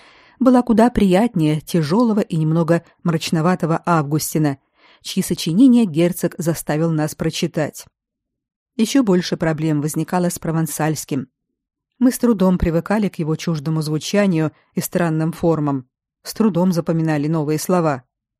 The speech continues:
Вадик, как ни бился, так и не смог ничего запомнить. Герцог облегчил его участь,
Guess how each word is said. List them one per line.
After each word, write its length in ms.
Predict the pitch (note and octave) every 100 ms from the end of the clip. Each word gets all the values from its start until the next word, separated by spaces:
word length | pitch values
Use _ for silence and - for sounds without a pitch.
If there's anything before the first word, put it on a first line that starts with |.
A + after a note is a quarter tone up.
| _ _ _
Вадик, 480 | E3 C4 A#3+ A#3 -
как 220 | - C4 G3
ни 120 | D#3+
бился, 540 | D3 C4+ A#3+ - G#3+ - _ _ _ -
так 200 | D#4+ G3
и 40 |
не 120 | E3
смог 340 | - F#3 C4 F#3
ничего 380 | A3 D#3+ D3+
запомнить. 720 | D3+ D3+ - D3 C3+ - - - _ _ _ _ _ _ -
Герцог 600 | F#3 G#3+ G#3 - - _ -
облегчил 480 | E3+ E3+ - - D#3+
его 280 | D#3 D#3
участь, 400 | C4 - A#3 -